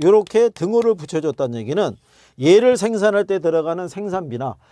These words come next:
얘를 생산할 때 들어가는 생산비가 똑같아요.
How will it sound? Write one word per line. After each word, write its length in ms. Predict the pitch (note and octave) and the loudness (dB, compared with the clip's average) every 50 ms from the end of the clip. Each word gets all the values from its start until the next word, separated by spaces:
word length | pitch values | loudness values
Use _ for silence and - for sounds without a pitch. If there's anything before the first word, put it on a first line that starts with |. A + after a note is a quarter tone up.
| _ _ - | _ _ 2
얘를 440 | C3+ E3 F#3+ G#3 G#3+ G#3 A3+ A3 G#3+ | 4 6 8 8 8 6 6 4 2
생산할 460 | - G3 G#3 F#3+ F3+ G3 F#3+ F#3+ F3+ | 2 -2 -4 -2 -2 -2 -2 -2 -2
때 80 | F#3 F3 | -2 -2
들어가는 400 | D3+ D#3 D#3 D#3+ D3+ D#3+ D#3+ D#3+ | 0 0 0 0 -2 -4 -8 -10
생산비가 560 | C#3+ - G3 G3+ D#3 E3+ E3+ D3+ D3 C#3 C#3+ | -12 -10 -10 -10 -10 -10 -10 -10 -8 -8 -8
똑같아요. 600 | C3+ - G3 F3+ - D#3+ C3 - A#2+ A2+ B2 A#2+ | -6 -8 -6 -4 -4 -4 -4 -4 -4 -4 -4 -4